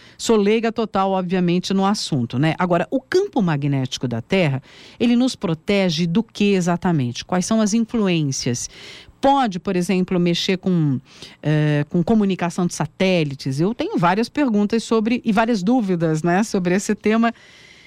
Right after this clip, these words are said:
que vou conversar com Daniele Brant, física do Laboratório de Paleomagnetismo do iag, o Instituto de Astronomia e Geofísica da usp. Ela também é membro do Comitê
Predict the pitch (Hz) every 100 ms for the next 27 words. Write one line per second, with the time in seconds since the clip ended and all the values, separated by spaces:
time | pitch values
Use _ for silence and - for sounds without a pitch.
0 | - - 247 233 247 240 247 - 226 240
1 | - 208 214 220 _ _ - 147 147 247
2 | 262 220 190 190 208 190 196 240 262 -
3 | - _ _ _ - 240 226 208 240 -
4 | 254 254 _ _ - 170 208 202 208 196
5 | 214 196 180 180 196 202 170 170 - -
6 | 240 269 269 247 214 196 262 240 226 -
7 | - 240 311 269 190 165 160 151 139 135
8 | 135 127 139 - 160 247 233 170 151 160
9 | 151 139 143 170 208 247 165 143 156 185
10 | 175 190 208 240 214 131 - 135 - -
11 | - - - 208 208 185 160 175 185 226
12 | 202 151 135 - - - 175 214 220 214
13 | 196 - 247 262